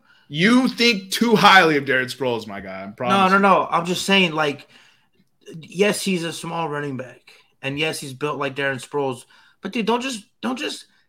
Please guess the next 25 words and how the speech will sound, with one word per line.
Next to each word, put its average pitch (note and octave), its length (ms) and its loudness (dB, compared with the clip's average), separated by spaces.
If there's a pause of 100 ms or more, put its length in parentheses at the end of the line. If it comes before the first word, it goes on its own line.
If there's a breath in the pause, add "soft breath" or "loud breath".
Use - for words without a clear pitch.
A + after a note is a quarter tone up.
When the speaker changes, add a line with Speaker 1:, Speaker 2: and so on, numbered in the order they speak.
(400)
Speaker 2:
let's G#3 220 -4
ju-, A#3+ 80 -6
let's G#3 180 -2
just G#3 160 -6
wait G3+ 160 2
and E3+ 100 -8
see F#3 140 -4
what E3+ 140 -10
the - 40 -8
kid D#3 220 -8
does C#3+ 220 -2
before C#3 180 -6
we D3 80 0
start C#3 220 -4
tossing D3 340 -2
that C3 140 -4
name C#3 180 -4
around, A#2 180 -4
'cause B2+ 120 -12
Darren F#3+ 220 -2
Sproles F#3 200 -2
was D3+ 140 -10
a C3 40 -10
bad C#3+ 380 0
motherfucker. C3 580 -4